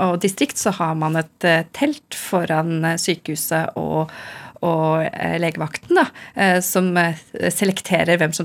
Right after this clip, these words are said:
skal inn til sykehuset, hvem som skal inn, eh, i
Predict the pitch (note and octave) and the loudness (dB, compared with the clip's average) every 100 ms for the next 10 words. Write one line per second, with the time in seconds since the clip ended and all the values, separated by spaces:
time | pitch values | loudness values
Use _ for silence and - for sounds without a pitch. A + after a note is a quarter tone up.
0 | - F3 F#3 F#3 G3+ F#3+ E3 - F3+ E3 | 0 0 2 2 0 0 -4 2 2 2
1 | D#3+ D#3+ - E3+ D#3 D#3 D#3+ D#3 - - | -2 -6 -4 0 0 0 -2 -4 -14 -18
2 | - C#3 D#3+ D3+ D3+ D3+ D#3+ - - D#3 | -6 0 2 2 0 -2 -4 -8 -10 -6